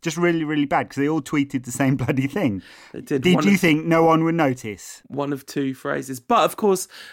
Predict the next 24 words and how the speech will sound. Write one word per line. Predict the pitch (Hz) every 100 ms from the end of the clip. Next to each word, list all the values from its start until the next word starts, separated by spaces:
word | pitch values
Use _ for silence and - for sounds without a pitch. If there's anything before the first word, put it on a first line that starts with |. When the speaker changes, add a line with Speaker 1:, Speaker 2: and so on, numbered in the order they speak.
| -
Speaker 2:
thinking | - 233 240 220
nobody | 196 190 170 170
would | 156
notice | 247 226 131
isn't | 170 156 147 139
really | 175 220 185
the | 139
point, | 135 196 196 123
is | 127 123
it? | 67 -
'Cause | 120 127
it's, | 113 - 131 -
I | 127
mean, | 127 117 120 123 - - _ _ -
there | - - - 127 135 135
are, | -
there | 131 131
are | 131 127
benefits | 165 160 151 - 117 - -
to | - 135 131 127 120 - - -
native | 135 135 120 135
advertising | 127 123 143 131 131
gone | 131
wrong, | 131 165 85